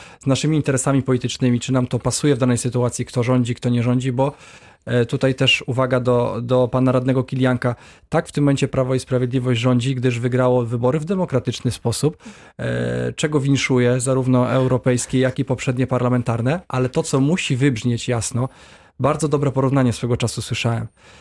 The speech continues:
Jeżeli człowiek zda na prawo jazdy, to ma prawo poruszać się po drodze, ale obowiązują go przepisy ruchu drogowego, światła, znaki, pasy.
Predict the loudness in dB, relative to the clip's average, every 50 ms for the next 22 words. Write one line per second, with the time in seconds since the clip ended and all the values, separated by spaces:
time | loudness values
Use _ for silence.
0 | -20 -20 -20 _ _ _ _ -2 0 0 2 0 0 0 0 2 2 2 2 0
1 | 0 0 0 2 2 2 2 2 0 2 2 2 2 2 2 0 0 -2 -4 -4
2 | -4 -4 -4 -4 -4 -2 -2 0 0 0 0 0 0 0 0 2 0 0 0 -2
3 | -2 -2 -2 -4 -2 0 0 0 2 0 0 0 -2 -2 -2 -2 0 0 2 0
4 | 0 2 2 2 2 2 2 2 2 2 0 -2 -2 -2 -2 -4 -2 -2 -4 -4
5 | -2 0 0 0 0 0 -2 0 0 2 2 2 2 2 0 0 -2 -4 -4 -6
6 | -2 0 2 2 2 0 -2 -2 0 0 2 0 0 2 2 2 2 2 0 -2
7 | -4 -4 -4 -4 -2 -2 -2 -2 0 -2 -4 -6 -6 -8